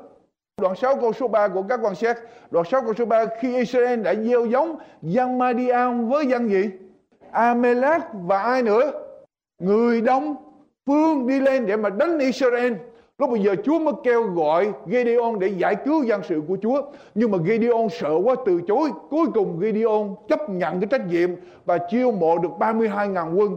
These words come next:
Chúa nói rằng: "Đông quá không được. Nếu các ngươi đông quá, các ngươi ra, các ngươi thắng, các ngươi nói là do tay của các ngươi chứ không phải ta giúp." Cho nên Chúa mới nói: "Bây giờ ai sợ hãi thì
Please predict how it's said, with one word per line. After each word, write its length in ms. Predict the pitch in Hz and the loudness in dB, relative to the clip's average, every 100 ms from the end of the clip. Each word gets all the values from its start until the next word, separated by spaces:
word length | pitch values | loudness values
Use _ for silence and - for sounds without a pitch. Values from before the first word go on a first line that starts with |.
| - | -2
Chúa 120 | 226 | -2
nói 160 | 233 233 | 0 0
rằng: 260 | 175 135 120 | -2 -4 -2
"Đông 240 | 180 160 | -2 0
quá 120 | 190 170 | -2 -2
không 160 | 151 | -4
được. 260 | 139 104 - - - | -4 -6 -16 -12 -2
Nếu 140 | 269 | 0
các 140 | 262 202 | 0 0
ngươi 300 | 202 220 185 - | 0 0 -2 -4
đông 300 | 220 247 240 | -2 0 2
quá, 80 | 269 | 0
các 100 | 269 | 0
ngươi 200 | 220 214 | 0 -2
ra, 160 | 208 214 | 0 -2
các 160 | 214 214 | -2 -2
ngươi 140 | 214 | -2
thắng, 320 | 202 240 320 269 | 0 0 0 0
các 80 | 233 | -2
ngươi 120 | 214 214 | 0 0
nói 120 | 247 | 0
là 160 | 185 160 - - | 0 -2 -10 -6
do 240 | 185 226 220 | 0 0 0
tay 180 | 226 220 | 0 0
của 60 | 208 | 0
các 140 | 240 202 | -2 0
ngươi 140 | 214 | 0
chứ 120 | 208 233 | 2 0
không 120 | 165 | -2
phải 120 | 175 | -4
ta 220 | 190 185 180 | -2 -2 0
giúp." 120 | 233 - - _ _ - | -2 -6 -20 _ _ -2
Cho 80 | 208 | 0
nên 220 | 202 170 | 0 -2
Chúa 220 | 220 269 277 | 0 2 2
mới 140 | 240 | 0
nói: 260 | 226 247 240 - - | 2 0 -2 -6 -6
"Bây 100 | 185 | -2
giờ 180 | 180 - | -2 -2
ai 300 | 294 226 226 - | -4 -2 -2 -4
sợ 280 | - - 160 | -6 -2 0
hãi 260 | 160 170 240 | 0 2 0
thì 240 | 220 180 | 2 0